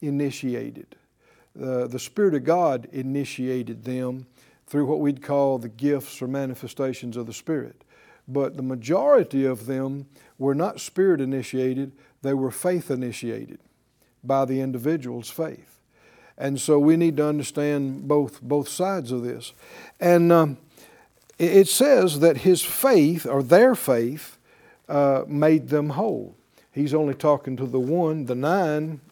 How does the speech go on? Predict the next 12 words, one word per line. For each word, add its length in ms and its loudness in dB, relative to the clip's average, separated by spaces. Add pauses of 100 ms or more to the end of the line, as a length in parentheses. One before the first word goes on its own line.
(160)
<laughs> 140 -8 (340)
are 140 0
nowhere 340 2
to 80 -2
be 180 -2
found. 400 0
We'll 120 0
be 180 -8
talking 380 2
about 300 -2
that 260 -2 (480)
later. 360 2